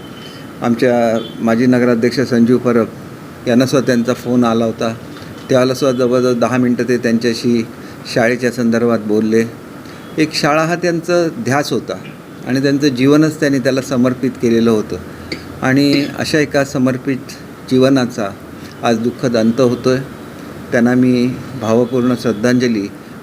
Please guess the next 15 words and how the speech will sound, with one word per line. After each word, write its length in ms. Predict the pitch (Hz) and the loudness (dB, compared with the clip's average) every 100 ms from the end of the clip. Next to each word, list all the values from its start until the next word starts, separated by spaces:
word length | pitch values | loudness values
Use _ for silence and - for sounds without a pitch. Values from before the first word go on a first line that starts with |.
| 117 | -4
माझ्या 520 | 113 117 117 117 120 - - | 0 2 2 0 -2 -8 -4
मतदारसंघातील 880 | 117 113 117 120 127 117 117 131 113 | -4 -2 -2 0 0 2 2 0 -2
सर्व 320 | 120 117 123 | 0 2 4
नागरिकांच्या 680 | 120 110 117 113 117 113 117 | 4 2 0 0 0 2 2
वतीने 520 | 117 120 117 120 120 - - - - | 2 2 2 2 -2 -8 -14 -12 -4
अर्पण 340 | 107 - 123 | -4 2 2
करतो 440 | 113 117 104 123 123 - - - - - - - - | 2 0 0 -2 -2 -10 -16 -16 -16 -16 -16 -16 -4
आणि 320 | 127 135 139 | 0 4 4
त्यांच्या 640 | 131 120 117 131 127 123 120 - - - - - - - - - - 113 | 4 2 4 4 2 0 -4 -10 -18 -18 -18 -18 -16 -16 -14 -12 -10 -4
दुःखामध्ये, 520 | 113 - 135 131 113 | -4 0 0 2 0
कुटुंबियांच्या 680 | - 117 131 127 127 120 135 | -2 -2 2 4 4 2 -2
दुःखामध्ये 560 | 117 113 135 135 135 | -4 -6 -4 0 2
मी 140 | 143 147 | 4 2
सहभागी 540 | - 120 113 113 110 | 2 0 2 2 0
आहे. 120 | 95 | -2